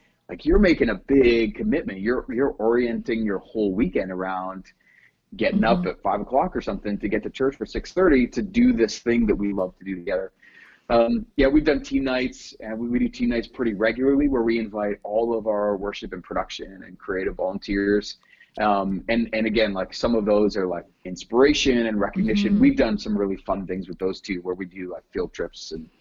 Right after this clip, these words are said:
Speaker 1: um, just try to do fun stuff together. But I would say that those are really the two main ingredients: is this shared objective. We know what we're trying to accomplish as a team,
Speaker 2: Mm-hmm.
Speaker 1: and there's,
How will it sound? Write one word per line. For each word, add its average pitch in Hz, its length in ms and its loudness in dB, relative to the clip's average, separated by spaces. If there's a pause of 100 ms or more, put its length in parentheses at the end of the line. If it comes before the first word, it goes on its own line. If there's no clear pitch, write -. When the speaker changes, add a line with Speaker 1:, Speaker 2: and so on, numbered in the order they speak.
(360)
Speaker 1:
um, 90 460 -4
just 101 200 -4
try 95 140 0
to 92 80 0
do 90 160 -4
fun 87 480 -8
stuff - 260 -10
together. 85 220 -6
But 101 140 0
I 131 80 6
would 170 100 4
say 156 160 4
that 139 220 0 (260)
those 147 240 4
are 135 80 6
really 120 380 0
the 101 140 -6
two 117 340 -6
main 104 240 -2
ingredients: 107 720 -2
is 104 300 0
this 95 560 -6 (500)
shared 113 920 2 (100)
objective. 107 720 -2
We 117 240 0
know 110 340 4
what 131 260 4
we're 120 120 -4
trying 104 420 -6
to 101 180 -8
accomplish 98 640 -6 (100)
as 98 240 0
a 92 80 -6
team, 110 540 -4
Speaker 2:
Mm-hmm. 190 440 0 (380)
Speaker 1:
and 127 520 2 (640)
there's, 117 420 2